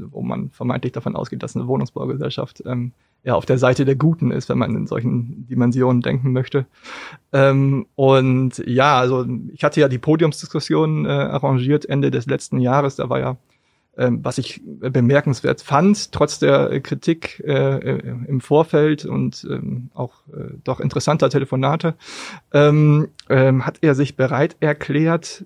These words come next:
ähm, da teilzunehmen an dieser, äh, Podiumsdiskussion, wo im Prinzip nur Kritiker von Vonovia waren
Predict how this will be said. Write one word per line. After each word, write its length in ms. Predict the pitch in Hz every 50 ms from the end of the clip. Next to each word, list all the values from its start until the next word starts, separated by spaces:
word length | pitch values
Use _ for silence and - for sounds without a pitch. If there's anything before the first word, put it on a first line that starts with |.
| - _ -
ähm, 460 | 139 135 139 139 135 131 131 - -
da 320 | - 131 127 123 131 131 123
teilzunehmen 1120 | - - 143 139 143 160 160 - - 170 156 147 147 147 151 151 156 156 156 151 - -
an 140 | 139 139 139
dieser, 480 | 131 139 131 139 131 135 135 131 131 -
äh, 160 | 139 135 127
Podiumsdiskussion, 920 | - - - 147 147 147 147 139 - - - - 147 135 - 143 143 143 131
wo 120 | 131 -
im 100 | - 135
Prinzip 340 | - 147 123 - 151 131 135
nur 340 | 143 160 165 175 165 143 135
Kritiker 600 | - - - 151 - - 123 - 120 120 120 -
von 240 | - 127 123 127 123
Vonovia 640 | 127 123 127 135 135 143 139 135 135 135 135 127 135
waren 340 | 135 135 135 139 143 143